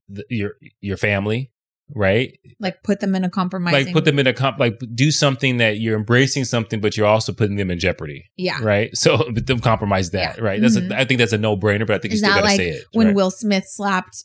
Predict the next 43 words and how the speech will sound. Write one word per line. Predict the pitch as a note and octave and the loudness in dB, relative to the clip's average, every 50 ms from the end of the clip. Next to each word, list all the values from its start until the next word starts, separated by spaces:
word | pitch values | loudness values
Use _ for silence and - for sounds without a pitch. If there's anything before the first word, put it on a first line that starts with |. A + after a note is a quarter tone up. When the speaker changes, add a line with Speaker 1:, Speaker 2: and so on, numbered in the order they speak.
| _ _ | _ _
Speaker 2:
you | G#3 G3+ F#3 | -12 -10 -8
know, | F3+ F3 F3 E3 D#3+ E3 F3 - | -6 -4 -4 -2 -2 -4 -6 -4
Chris | - F#3+ F3+ - - | -2 -2 -2 -2 -2
Rock? | F3 E3+ E3 E3 F3 - | 0 2 2 2 0 -2
Like, | - E3+ F3 | -6 -12 -12
he | - G3 F#3 | -12 -12 -14
compromised | - - F3+ E3+ E3+ - F3 E3+ E3+ E3 D#3+ E3 E3 E3+ - | -10 -10 -10 -10 -10 -10 -10 -6 -4 -4 -4 -4 -6 -6 -2
Speaker 1:
Yeah, | G3+ G#3 G3 E3+ | 2 2 4 4
Speaker 2:
his | D#3 E3+ F3 | 4 2 2
Speaker 1:
I | F#3+ | 2
think | G3 F#3+ | 2 2
Speaker 2:
wife, | F#3+ F#3+ F3 | 2 2 2
Speaker 1:
when | E3+ D#3+ | 2 4
Speaker 2:
his | D#3+ | 4
Speaker 1:
you're | D#3+ D#3+ D#3+ | 4 4 4
in | D#3 - | 4 2
a, | - | 2
Speaker 2:
family. | - F#3 F#3 F#3 F#3 F3+ F3+ F3 | 0 -4 -8 -10 -10 -12 -12 -8
Speaker 1:
yeah, | F3+ G3+ A3 | -4 0 2
Speaker 2:
Yeah. | G#3+ F3+ D3 | 4 4 4
Speaker 1:
when | C3+ B2 C3+ C3+ | 2 0 -2 -2
you're | C#3 C#3+ D3+ D3+ | 0 2 4 4
in | D3 C#3+ | 4 2
a | |
place | A#2+ - - C#3+ C#3+ C3+ - - | 0 2 2 2 4 4 2 -2
of, | B2 G#2 G#2 - - | -4 -4 -6 -10 -8
of | - A#2 A2+ G#2+ F#2+ - - - - | -4 -2 -2 -2 -4 -8 -16 -20 -6
position | - B2 A2+ G2+ G2 A2+ B2+ B2 - C3+ A#2+ A2+ | -2 -2 -2 0 2 2 2 2 2 0 -2 -2
of | - F#2+ G#2+ G#2 G2+ G2 F#2+ F2 A2 | -4 -4 -2 0 0 0 -2 -4 -6
either | A2+ G#2+ G2 - - | -8 -10 -10 -10 -10
power | - - - B2+ B2+ B2 B2 B2 A#2+ B2 | -10 -4 -2 0 2 2 2 2 2 0
or | A2 G#2 G#2 | -2 -4 -4
Speaker 2:
Yeah. | G2+ G#2 G#2 | -4 0 0
Speaker 1:
your | G#2 G2 | 0 0
role | G2 F#2+ G2 G#2+ A#2 A#2+ A#2+ A#2 A2 G#2+ - | -2 -4 -2 0 2 4 4 4 2 0 -2
is | - G2 - | -4 -6 -6
significant | - - F#2+ G2+ A2 G#2+ - A#2 - A2 G#2 | -6 -6 -4 -4 -4 -4 -4 -8 -8 -6 -6
in | G#2 G2 | -6 -6
your, | F#2+ F#2 F2+ E2+ - | -6 -8 -8 -10 -10
in | F#2 F#2 | -10 -10
your | F2 F2 | -10 -10
family, | - - B2+ C#3 C#3 B2 G#2+ G2+ F#2+ | -6 -2 -2 0 0 0 -2 -4 -4
uh, | E2+ F2+ | -4 -6